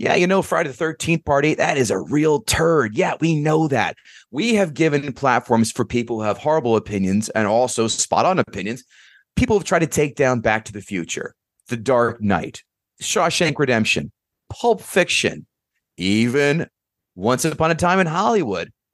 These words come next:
even Rocky Three, even Rocky One. Some of the most beloved films, you're like, "How does someone hate that?" We get to the bottom of that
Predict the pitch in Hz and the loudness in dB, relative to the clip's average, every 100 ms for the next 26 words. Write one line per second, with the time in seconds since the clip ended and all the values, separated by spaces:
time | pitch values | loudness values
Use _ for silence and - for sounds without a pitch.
0 | _ 233 254 254 247 226 190 190 165 160 | _ -6 -2 2 2 2 0 0 2 0
1 | 160 151 139 139 117 101 90 76 - - | 2 0 0 2 2 2 0 -6 -14 -12
2 | 78 95 98 110 123 - 165 175 165 208 | -8 -4 0 0 0 -2 -4 0 2 4
3 | 190 113 - - - - - 180 202 180 | 4 2 -4 -20 -20 -8 -2 0 2 2
4 | 170 - 117 110 139 151 - 143 147 101 | 0 -2 -6 -2 0 -2 0 2 2 0
5 | 104 107 - - 170 190 151 - 151 147 | -2 -2 -4 -6 -2 0 2 2 2 0
6 | 123 120 135 135 90 80 - _ _ - | 0 -2 -4 -2 -2 -2 -6 _ _ -4
7 | 147 220 202 135 117 - 127 92 90 87 | 0 2 2 0 2 4 4 2 2 0